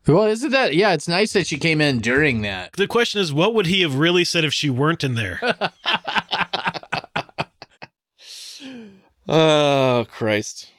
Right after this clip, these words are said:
Speaker 3: You guys, you kill me. So that's my slow song for the week, and I'll probably have more slow songs in the future.
Speaker 1: Just here's the thing, dude. If you're gonna work me slow,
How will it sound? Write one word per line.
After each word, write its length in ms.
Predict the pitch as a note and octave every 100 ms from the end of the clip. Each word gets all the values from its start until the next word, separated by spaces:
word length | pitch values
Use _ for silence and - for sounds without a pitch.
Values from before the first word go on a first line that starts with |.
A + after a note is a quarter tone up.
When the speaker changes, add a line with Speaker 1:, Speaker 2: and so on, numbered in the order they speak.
| -
Speaker 3:
You 220 | A#2 C3
guys, 560 | G#2+ G2+ F#2+ - - -
you 120 | - A#2+
kill 260 | - A2+
me. 220 | G#2+ G#2 G#2+ _ _ _ _ _
So 160 | - D#3
that's 220 | F3+ -
my 160 | F3 E3+
slow 380 | - C#3+ B2+
song 520 | B2 A#2+ A#2 A2 A2 A2
for 160 | B2+
the 80 | A#2
week, 500 | A2 A#2 A2+ - - -
and 420 | A2 A2 G#2+ -
I'll 120 | A#2
probably 420 | B2+ C#3+ C#3 C3 B2+
have 120 | A#2
more 160 | A#2+
slow 240 | A#2+ - B2
songs 340 | - B2 A2+
in 60 | A2+
the 80 | G#2+
future. 360 | C3 A#2 A#2
Speaker 1:
Just 280 | G#2+ G3 -
here's 200 | A3+ F#3+
the 100 | F3
thing, 360 | - F#3+ G3 D#3+
dude. 280 | D3 D3+
If 160 | C#3+ -
you're 100 | E3
gonna 260 | D#3+ F3 E3
work 320 | C#3 D3 -
me 160 | D3+
slow, 760 | D3 - D#3 D#3+ D3+ A2 G#2+ -